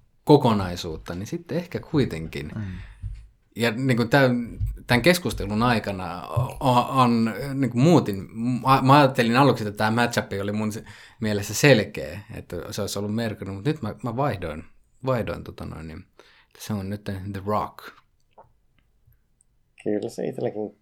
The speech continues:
Speaker 3: kallistuu tuohon, mikä oli Jessen perustelu just tuo,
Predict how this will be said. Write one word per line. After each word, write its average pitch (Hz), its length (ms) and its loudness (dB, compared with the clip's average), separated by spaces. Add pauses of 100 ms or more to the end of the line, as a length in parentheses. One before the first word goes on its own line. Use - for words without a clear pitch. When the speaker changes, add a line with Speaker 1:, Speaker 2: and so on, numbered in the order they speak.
(140)
Speaker 3:
kallistuu 104 540 2
tuohon, 92 360 0
mikä 90 220 -8
oli 87 320 -4 (160)
Jessen 95 380 2
perustelu 90 460 0
just 82 320 -2
tuo, 78 460 4